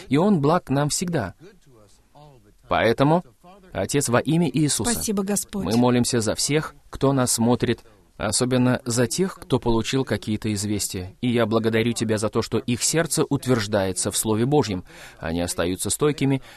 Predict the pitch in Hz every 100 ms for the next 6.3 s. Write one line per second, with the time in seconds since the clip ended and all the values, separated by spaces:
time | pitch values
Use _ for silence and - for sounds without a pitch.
0 | - 87 101 98 - 98 98 - 107 113
1 | 117 - 95 110 170 175 160 - - -
2 | - 90 95 98 113 120 135 185 170 143
3 | 107 104 - 143 120 120 156 147 175 170
4 | 131 127 147 - 147 143 - 127 117 139
5 | 170 165 143 127 110 - 135 160 160 170
6 | 170 - 175